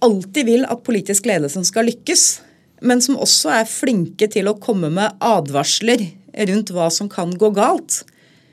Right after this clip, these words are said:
Og det er også noe som jeg har tenkt er en nyttig erfaring. I Norsk Folkehjelp så vil jeg jo mye heller at de som er glad i folkehjelpa, sier til meg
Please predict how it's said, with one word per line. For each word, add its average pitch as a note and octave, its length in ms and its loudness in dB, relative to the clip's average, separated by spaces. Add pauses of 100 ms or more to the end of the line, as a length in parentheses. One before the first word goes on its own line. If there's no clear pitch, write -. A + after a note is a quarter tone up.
(720)
Og B3 120 4
det A3 140 6
er C4 80 4
også A#3 260 2
noe B3+ 180 0
som G#3+ 180 -2
jeg G#3+ 400 0
har G3+ 140 -10
tenkt G3 260 -4
er G3 100 0
en A3 80 0
nyttig - 320 -2
erfaring. F3+ 560 2 (760)
I B3 220 0
Norsk A#3+ 300 -2
Folkehjelp G#3 560 -2
så C4 160 0
vil G3 160 0
jeg F#3 160 2
jo A3+ 100 4
mye A#3 460 2
heller G#3+ 400 2 (540)
at A3+ 180 0
de G3 160 0
som G#3 160 -2
er A3 120 2
glad D#3 380 0
i G#3 40 0
folkehjelpa, E3 720 0 (140)
sier F3+ 320 0
til D#3+ 100 -2
meg F#3+ 220 0